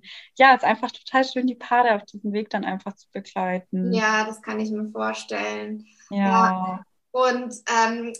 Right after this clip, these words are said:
Speaker 2: ja, wenn man dann auch so sich jetzt dieses Haus anschaut,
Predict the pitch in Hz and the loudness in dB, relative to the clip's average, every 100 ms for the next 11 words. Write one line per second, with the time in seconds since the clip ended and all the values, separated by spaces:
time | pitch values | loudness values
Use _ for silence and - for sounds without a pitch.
0 | - - - - 226 233 247 262 269 247 | -18 -20 -20 -10 -4 -2 -2 -4 -2 0
1 | 240 226 - 254 247 254 247 226 226 226 | 0 -2 -4 -8 -10 -8 -10 -10 -12 -12
2 | 226 - 214 233 269 359 - 240 294 311 | -12 -8 -2 0 0 -2 -2 -2 -2 -4
3 | - 302 302 311 | 0 2 2 -2